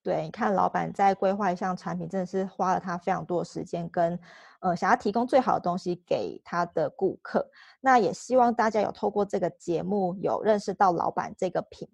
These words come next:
牌。那老板如果说他，你想，大家想要看更多你的作品的话，可以到哪里找到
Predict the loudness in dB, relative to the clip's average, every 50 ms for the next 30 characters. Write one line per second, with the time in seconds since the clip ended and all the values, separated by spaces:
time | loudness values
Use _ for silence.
0 | _ _ -16 -16 -16 -16 _ _ -20 -20 _ _ 0 0 4 6 6 6 8 8
1 | 6 6 6 4 4 6 6 6 6 6 2 2 4 4 4 4 0 -4 -4 -4
2 | -6 -6 -6 -2 2 4 4 4 4 2 2 -2 0 2 0 0 0 0 0 0
3 | 0 0 0 0 0 0 2 2 4 4 4 2 0 -2 -4 -6 -8 -8 -6 _
4 | 2 2 2 0 -6 -14 -12 -12 -12 -6 -2 -2 -2 0 0 -2 0 2 2 2
5 | 2 0 -2 -4 -4 -6 -6 -4 -6 -4 -2 0 0 0 0 -2